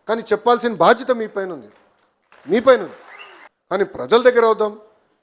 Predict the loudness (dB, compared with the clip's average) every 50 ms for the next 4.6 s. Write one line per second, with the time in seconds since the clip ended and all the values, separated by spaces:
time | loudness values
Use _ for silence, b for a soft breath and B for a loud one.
0 | _ -18 -16 -2 0 0 2 2 2 0 0 -2 -4 -4 -6 -6 -6 -6 -6 -4
1 | -6 -6 -6 -8 -8 -10 -14 -20 _ _ _ _ _ _ _ _ _ _ -10 -10
2 | -4 0 2 4 4 4 2 2 0 0 0 0 -2 -2 0 0 2 2 0 0
3 | -2 -6 -14 -20 _ _ _ _ -2 2 4 6 6 6 4 2 -2 -4 -4 -6
4 | -4 -2 -2 -2 -2 -4 -6 -8 -8 -6 -6 -6